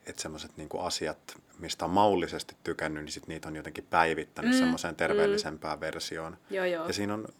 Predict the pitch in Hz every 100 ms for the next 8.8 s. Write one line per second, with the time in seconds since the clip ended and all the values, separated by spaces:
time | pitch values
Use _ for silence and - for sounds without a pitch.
0 | _ _ 107 123 104 - 95 92 85 -
1 | 90 92 - 101 101 92 82 82 85 -
2 | 85 82 - 92 87 - 85 82 - 80
3 | - 82 78 78 80 82 80 - - -
4 | - 80 78 - - - 87 82 80 -
5 | 85 - 87 92 85 76 - - - 127
6 | 151 151 143 160 139 - - - - -
7 | - 143 113 110 98 - 101 - 101 107
8 | 95 95 85 82 107 92 90 90